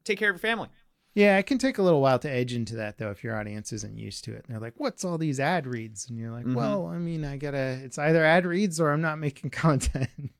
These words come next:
Speaker 2: you know?
Speaker 1: Yep.
Speaker 2: Yeah. Speaking of channels that do lots of ad reads,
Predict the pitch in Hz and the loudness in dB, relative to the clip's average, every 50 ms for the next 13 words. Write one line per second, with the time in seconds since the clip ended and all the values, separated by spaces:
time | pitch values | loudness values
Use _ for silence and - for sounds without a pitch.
0 | _ - 151 135 131 123 131 - _ _ _ - - - 120 127 147 - _ _ | _ -8 -6 -4 -4 -6 -6 -10 _ _ _ -20 -10 -4 -2 -2 -2 -2 _ _
1 | _ _ _ _ _ _ _ _ _ _ - 185 180 175 170 151 143 135 131 127 | _ _ _ _ _ _ _ _ _ _ -4 -2 0 2 2 4 4 4 2 2
2 | 127 127 - - - - - - _ _ _ _ _ _ _ _ _ - - _ | 0 -2 -6 -12 -20 -20 -20 -20 _ _ _ _ _ _ _ _ _ -20 -20 _
3 | _ _ - - - - - - - _ - 196 240 262 226 - 202 170 147 135 | _ _ -10 -8 -8 -8 -10 -12 -6 _ 2 2 2 2 2 2 2 2 4 2
4 | 131 131 123 127 139 127 123 123 117 - - - 147 139 135 127 117 - - 123 | 2 0 -2 -4 -4 -2 -2 -2 -2 -4 -4 -2 -2 -2 -2 -2 -4 -6 -8 -8
5 | - - 135 123 120 117 117 120 123 131 127 - - 113 113 131 127 123 135 143 | -6 -4 -2 -2 0 0 0 0 0 -2 -4 -6 -8 -10 -8 -8 -6 -4 -2 -2
6 | 147 131 113 113 110 107 107 113 117 127 127 - - - - - - | -2 -4 -4 -6 -6 -4 -4 -4 -6 -6 -8 -8 -8 -8 -10 -12 -16